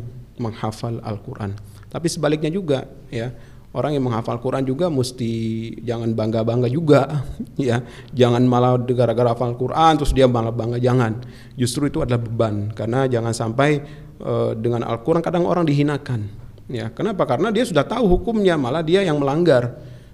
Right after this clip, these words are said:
Jadi jangan sampai juga. Nah, insya Allah intinya sih ketika kita hafal Al-Quran, ketika kita baca Al-Quran itu usahakan betul-betul lillahi ta'ala. Ikhlas lillahi ta'ala, laisa li ajli, bukan karena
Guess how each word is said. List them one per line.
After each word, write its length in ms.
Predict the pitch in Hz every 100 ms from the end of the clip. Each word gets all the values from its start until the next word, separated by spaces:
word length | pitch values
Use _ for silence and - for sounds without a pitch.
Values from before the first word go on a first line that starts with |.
| -
Jadi 160 | 120 127
jangan 160 | 123 117
sampai 320 | 117 113 117
juga. 380 | 117 131 123 117
Nah, 140 | 123 117
insya 300 | 123 - 156
Allah 240 | 180 190
intinya 400 | 180 175 190 202
sih 160 | 208 196
ketika 560 | - - - 151 147
kita 160 | 143 143
hafal 300 | 131 131 135
Al-Quran, 560 | 131 120 143 151 135 131
ketika 240 | 131 131
kita 160 | 120 123
baca 320 | 120 120 127
Al-Quran 640 | - 120 120 139 143 143
itu 160 | 139 180
usahakan 840 | - 165 - 139 - 156 - 196 160
betul-betul 400 | 151 156 - 165
lillahi 480 | 156 147 156 127
ta'ala. 480 | 143 131 123 135 107 - - -
Ikhlas 560 | - 190 - 170 180 170
lillahi 240 | 156 135
ta'ala, 320 | 131 139 139 170
laisa 240 | 156 160
li 80 | 139
ajli, 400 | - 147 143 143
bukan 320 | 143 165 160
karena 400 | 143 139 147 143